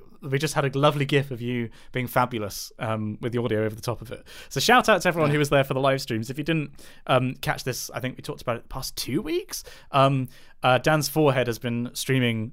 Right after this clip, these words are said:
Speaker 1: the episode as they come, uh, as it comes out, um, on Saturday morning. I think this was at twelve, I wanna say. Um, and then everyone
Speaker 2: My
Speaker 1: was kind of
Speaker 2: forehead is a star.
Speaker 1: She, she is.
Speaker 2: As we've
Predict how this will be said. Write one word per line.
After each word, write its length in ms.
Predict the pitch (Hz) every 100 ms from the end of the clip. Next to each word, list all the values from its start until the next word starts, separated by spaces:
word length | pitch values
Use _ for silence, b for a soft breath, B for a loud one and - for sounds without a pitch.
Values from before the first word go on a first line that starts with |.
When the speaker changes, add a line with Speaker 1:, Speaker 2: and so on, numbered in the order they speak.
| -
Speaker 1:
the 80 | 123
episode 460 | 123 - 117 107
as 200 | - 127
they 120 | 123 113
come, 400 | 131 117 117 - -
uh, 120 | 131 143
as 160 | 127
it 80 | 139
comes 240 | - 110
out, 260 | 123 104 - -
um, 400 | 123 110 107 104 -
on 140 | 110
Saturday 460 | 104 120 - 110 107 -
morning. 320 | 120 113 110
I 60 | 127
think 380 | - 269 320 -
this 180 | 214
was 120 | 208 160
at 80 | - -
twelve, 1160 | - - - 180 175 131 107 104 107 - - - -
I 60 | 127
wanna 160 | 117
say. 380 | 107 113 95 107 B B B B
Um, 480 | 127 120 117 117 110 - B B
and 120 | 147 135
then 120 | 143
everyone 180 | 143 135
Speaker 2:
My 60 |
Speaker 1:
was 100 | 120
kind 120 | 127
of 40 | 120
Speaker 2:
forehead 140 | 113
is 160 | 110 -
a 40 |
star. 380 | - 120 104 101 -
Speaker 1:
She, 220 | - 285 214
she 180 | 254
is. 280 | 156 104 - 127
Speaker 2:
As 120 | 120
we've 300 | 113 107